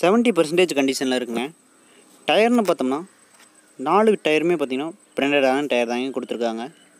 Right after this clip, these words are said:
மிச்சலின் டயர் தாங்க கொடுத்துருக்காங்க. காரோட ஸ்பெசிஃபிகேஷன்னு பார்த்தோம்னா,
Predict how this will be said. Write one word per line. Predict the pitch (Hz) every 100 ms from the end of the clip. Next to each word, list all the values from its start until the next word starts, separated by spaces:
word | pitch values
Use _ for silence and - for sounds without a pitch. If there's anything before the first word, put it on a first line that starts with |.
| _
மிச்சலின் | 143 143 185 175
டயர் | 143
தாங்க | 123 131 156 131
கொடுத்துருக்காங்க. | 113 107 110 113 113 - - - - - - - - - -
காரோட | 175 208 180 -
ஸ்பெசிஃபிகேஷன்னு | 156 175 170 160 151 151 135
பார்த்தோம்னா, | 127 127 135